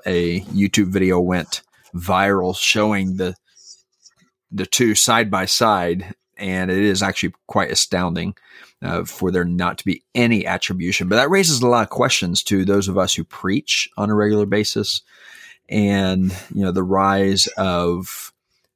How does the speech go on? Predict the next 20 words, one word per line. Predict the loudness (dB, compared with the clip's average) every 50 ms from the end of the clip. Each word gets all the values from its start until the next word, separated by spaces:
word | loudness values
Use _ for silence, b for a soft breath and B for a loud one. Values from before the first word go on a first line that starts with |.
| _ _ -10
of | -8 -6 -4 -4 -4 -6 -6 -8 -12 _
online | -6 -2 -2 0 0 2 2 2 2 2 2 2 0 -2 -4 -8 _ _ _ _
resources. | -8 -4 -2 0 0 0 0 2 0 0 0 0 0 0 0 0 0 0 -2 -2 -2 -4 -6 b b b b b b b b b _ _ -20 -20 -12
Uh, | -10 -10 -8 -6
I | -4 -2 -2
know | 0 2 4 4 4 4 2
that | 0 0 -2 -2 -2 -4 -6 _ _
preachers | -18 -6 -2 -2 -2 0 0 0 2 2 4 2 2 2 2 0 0 0 -2 -6 _ _
will | -8 -6 -2 0 2 2 2 2 2 0 0 -2 -2 -6 -10 -14 _ _ _ _ _ _ _ _ _ _
maybe | -14 -12 -10 -6 -2 2 2 4 4 4 2 0
just | 0 0 0 0 0 0 0 -2
as | -2 -2
quickly | -4 -4 -2 -2 -2 0 0 0 0 0
go | 0 2 2 2
to | 2 2
YouTube | 0 0 0 0 0 0 -2 0 2 2 2 2 2
to | 0 0
watch | 0 0 0 0 0 0 -2
someone | -2 0 0 0 0 -2
preach | -4 -8 -6 -2 -2 -2 0 -2 -4 -6